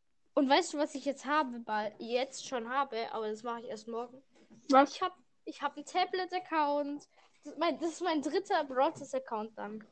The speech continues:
Speaker 2: Alter, ich hab keinen zweiten Account, weil es mir mein Vater nie erlaubt. Das ist voll doof.
Speaker 1: Ja, wir haben das auf, mein Vater hat das Tablet von uns neu zurückgesetzt, weil wir es nicht mehr brauchen und weil es uns zu langsam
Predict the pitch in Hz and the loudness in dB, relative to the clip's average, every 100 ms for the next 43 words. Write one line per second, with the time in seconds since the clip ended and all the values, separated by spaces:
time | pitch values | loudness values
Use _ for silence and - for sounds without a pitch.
0 | _ - - 302 349 359 359 339 - 330 | _ 2 10 12 12 12 12 6 8 10
1 | 359 370 370 320 - 311 339 285 330 339 | 10 10 10 8 8 8 6 10 8 10
2 | 320 320 320 311 339 330 302 294 269 302 | 10 8 8 6 8 10 10 8 8 8
3 | 269 247 - 262 - 277 254 262 269 254 | 8 4 -6 -8 -2 0 2 2 0 0
4 | - _ - 311 330 - - 294 302 349 | -4 _ 2 4 4 0 -4 0 4 4
5 | 311 311 262 - 247 - - _ 277 302 | 4 0 -2 -6 -6 -6 -10 _ -2 0
6 | 294 349 349 277 - 262 - - - - | 4 4 2 -2 -6 -14 -16 -20 -20 -4
7 | 330 330 349 392 - 349 277 302 359 370 | 0 0 2 0 0 -6 0 0 0 -4
8 | 285 294 311 302 254 330 370 285 339 - | -2 0 0 -2 -4 -2 0 0 0 2
9 | 320 269 277 294 294 240 247 320 320 269 | 0 0 -6 -4 -4 -2 2 2 0 0
10 | 269 285 269 - 269 240 269 302 370 359 | -2 -2 -6 -6 -2 0 0 2 0 2